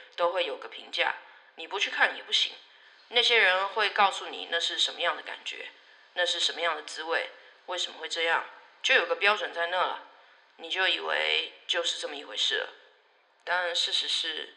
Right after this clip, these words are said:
不是所有事都 Google 得到。林森钱柜评论，观看其他评论。在地向导林先生，来钱柜必吃牛肉面。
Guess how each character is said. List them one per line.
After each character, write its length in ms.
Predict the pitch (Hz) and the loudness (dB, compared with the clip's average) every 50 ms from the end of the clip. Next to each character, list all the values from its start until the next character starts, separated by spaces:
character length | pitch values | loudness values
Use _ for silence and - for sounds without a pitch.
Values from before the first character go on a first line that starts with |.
| - - - - - - - _ _ | -20 -20 -20 -20 -20 -20 -20 _ _
不 120 | - 139 | -8 -4
是 160 | - - 254 254 | 0 0 2 0
所 200 | - - 160 143 | 0 -2 -2 -2
有 160 | 220 208 143 | -2 -2 0
事 360 | - - - 175 160 139 127 - - | 0 -2 -2 -2 -2 -4 -6 -4 -2
都 160 | 165 160 160 | -2 -2 -4
Google 360 | - - 160 - 143 - - | -6 -12 -8 -6 -6 -6 -6
得 80 | - - | -6 -8
到。 260 | - - 139 - - - - - - _ _ _ _ _ _ _ _ _ _ _ _ _ _ _ _ _ _ _ _ _ - | -4 -2 -2 -2 -2 -6 -14 -20 -20 _ _ _ _ _ _ _ _ _ _ _ _ _ _ _ _ _ _ _ _ _ -8
林 300 | - 170 175 185 214 247 | -4 -2 -2 -2 -4 -6
森 320 | 262 - 294 285 285 285 | -2 2 2 2 2 2
钱 280 | - - - 165 170 175 | 0 0 0 -2 -4 -4
柜 260 | - 220 190 127 - - - - - _ _ - | -2 0 0 0 -2 -6 -14 -20 -20 _ _ -12
评 240 | - - 160 160 175 | -10 -8 -8 -6 -2
论， 180 | 202 202 160 - - - - - - - _ _ _ - | 0 0 0 -2 -4 -14 -20 -20 -20 -20 _ _ _ 2
观 240 | - 240 240 247 247 | 4 4 4 4 4
看 320 | - - 240 196 92 90 | 0 0 0 -2 -2 -4
其 220 | - - - 143 147 | -6 -4 -4 -4 -2
他 240 | - - 190 190 | 0 2 2 0
评 200 | - - - - | 0 -6 -10 -8
论。 160 | - 165 - - - - - - - - - - _ _ _ _ _ - | -6 -4 -6 -6 -6 -12 -20 -20 -20 -20 -20 -20 _ _ _ _ _ 4
在 220 | - - 294 233 | 8 8 8 8
地 200 | 226 247 254 208 | 6 2 0 0
向 280 | - - 160 - - - | 0 -2 -2 -2 0 0
导 240 | 147 - - - - - - - | 0 0 0 -4 -10 -20 -8 -4
林 240 | - 147 143 156 170 | -2 -2 -2 -2 -2
先 220 | - 180 170 175 | -2 -2 -2 0
生， 280 | - - 165 160 165 165 - - - _ _ _ _ _ _ _ _ _ | 0 -2 -2 -2 -4 -6 -14 -20 -20 _ _ _ _ _ _ _ _ _
来 260 | - 170 175 190 208 233 | 6 8 10 10 10 8
钱 300 | - - 214 180 202 214 | 4 4 4 4 4 4
柜 360 | 247 269 247 208 180 175 - | 4 6 8 8 6 6 4
必 180 | - 277 254 214 | 4 4 4 4
吃 360 | 190 - - - 226 220 220 | 4 2 2 2 2 0 -2
牛 180 | 220 202 165 151 | -2 -2 -2 0
肉 220 | 165 190 190 170 | 2 2 2 2
面。 340 | 180 208 208 180 123 - - | 2 2 2 2 2 2 -2